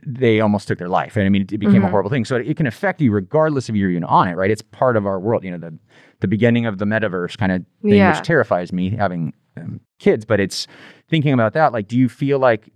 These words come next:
Speaker 1: I mean, does it feel hopeless sometimes? Or do you feel like when you, I mean, 'cause you made that very confident statement of,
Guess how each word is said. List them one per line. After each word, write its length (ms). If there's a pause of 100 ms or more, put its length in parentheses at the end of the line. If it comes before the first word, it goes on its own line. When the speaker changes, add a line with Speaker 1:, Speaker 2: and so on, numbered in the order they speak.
Speaker 1:
I 60
mean, 120
does 140
it 80
feel 180
hopeless 340
sometimes? 440
Or 80
do 80
you 80
feel 220
like 140
when 140
you, 180
I 60
mean, 180
'cause 140
you 80
made 140
that 120
very 160
confident 380
statement 380
of, 180